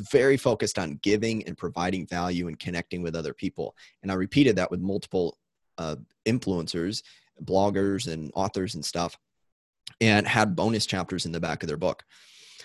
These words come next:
Now, I can't say that made all the difference. That was one piece among multiple things,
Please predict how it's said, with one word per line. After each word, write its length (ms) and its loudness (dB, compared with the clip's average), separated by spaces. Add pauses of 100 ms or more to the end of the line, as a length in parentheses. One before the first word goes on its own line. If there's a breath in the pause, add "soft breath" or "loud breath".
(100)
Now, 200 6
I 60 0
can't 240 4
say 100 6
that 180 4
made 320 4
all 180 4
the 120 6
difference. 340 4
That 140 0
was 160 -2
one 240 2
piece 320 0
among 280 0
multiple 360 0
things, 380 0